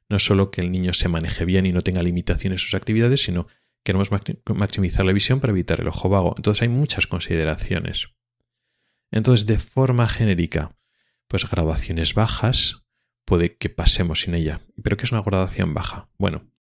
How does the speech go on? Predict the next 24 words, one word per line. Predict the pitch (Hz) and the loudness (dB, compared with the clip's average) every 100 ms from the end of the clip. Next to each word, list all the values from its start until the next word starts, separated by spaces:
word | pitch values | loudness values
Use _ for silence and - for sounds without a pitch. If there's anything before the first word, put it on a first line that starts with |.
| _ _ _ _ - | _ _ _ _ -2
un | 107 107 | 2 4
astigmatismo | 101 - 104 98 95 - 104 95 98 95 98 - | 4 2 0 2 0 0 0 2 2 2 0 -4
aislado | 95 95 - 98 104 92 85 73 - | -2 0 0 2 2 2 0 -4 -12
de | 92 87 | -6 -4
menos | 85 90 92 90 | -2 -2 -2 -2
de | 90 | -2
cero | - 82 95 | 0 -2 -2
cincuenta, | - 95 - 120 113 104 90 - | -4 -4 0 0 0 0 -2 -2
cero | - 92 | -2 -2
setenta | 101 90 82 | -2 -2 -2
y | 85 | -2
cinco, | - 123 107 117 - _ _ _ _ | -2 -2 0 -2 -4 _ _ _ _
si | - | -2
no | 107 107 | 0 2
tenemos | 101 101 - | 2 2 0
otra | 98 98 - | -2 -2 -2
cosa | 101 - | -2 0
más, | 110 113 - - _ _ _ _ | 2 2 0 -6 _ _ _ _
muchas | - 101 98 | -4 -2 0
veces | 92 98 107 - | 0 2 0 0
no | 98 95 | 0 0
hace | 90 101 | 0 -2
falta | - 95 - 98 | -2 -4 -2 -2
corregirlo. | 107 101 - - 95 78 - | -2 -4 -4 -4 -4 -6 -16